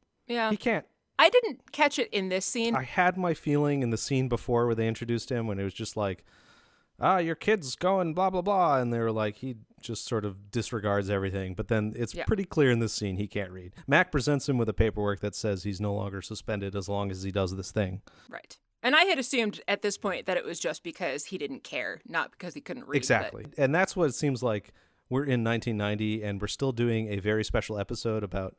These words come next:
Speaker 2: illiterate adults. Was
Speaker 1: Right.
Speaker 2: it a big problem? I don't, I don't know. I mean, like,
Speaker 1: I have no idea.
Speaker 2: I, I was a child at that time, but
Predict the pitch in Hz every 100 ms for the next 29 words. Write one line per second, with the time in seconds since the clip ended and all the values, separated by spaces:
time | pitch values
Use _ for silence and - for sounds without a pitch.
0 | - 110 101 110 110 95 98 120 - -
1 | _ _ _ _ _ 196 135 - _ _
2 | - 95 - - 107 180 269 196 117 98
3 | 156 175 - 101 160 180 202 104 - _
4 | - 113 117 117 110 - 311 370 294 285
5 | 233 147 - 120 143 117 143 135 113 -
6 | 120 240 120 104 104 - 107 101 101 98